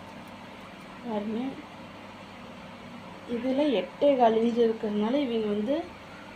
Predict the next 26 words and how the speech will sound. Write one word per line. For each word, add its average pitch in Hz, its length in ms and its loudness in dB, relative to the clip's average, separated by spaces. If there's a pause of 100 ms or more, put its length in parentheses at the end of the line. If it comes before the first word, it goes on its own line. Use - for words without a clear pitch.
(120)
நாலு 233 300 4
இன்ச்சு 254 320 0
கம்மி 214 260 2
பண்ணியிருக்கிறாங்க. 208 640 2 (560)
ஆனா 233 180 4
இதுல 220 240 8
அளவு 262 220 8
ப்ளவுஸில் 262 320 6 (180)
கரெக்டா 220 380 4
இருக்குதுன்னு 240 460 2
சொன்னதுனால 226 440 4
நான் 208 160 0
அப்படியே 226 260 0 (140)
அந்த 208 180 0 (100)
அளவே 233 300 4
வச்சுக்கிறேன். 214 560 -4 (640)
இங்கிருந்து 269 560 4 (140)
ஒன்றரை, 254 340 6 (160)
ரெண்டு 254 300 4
இன்ச்சுங்கிற 240 580 2
அளவுக்கு 233 320 0 (720)
ஒரு 226 180 8
நாற்பது 269 440 6 (100)
சைஸ் 269 380 4
வரைக்கும், 285 560 2
நாற்பது, 254 400 4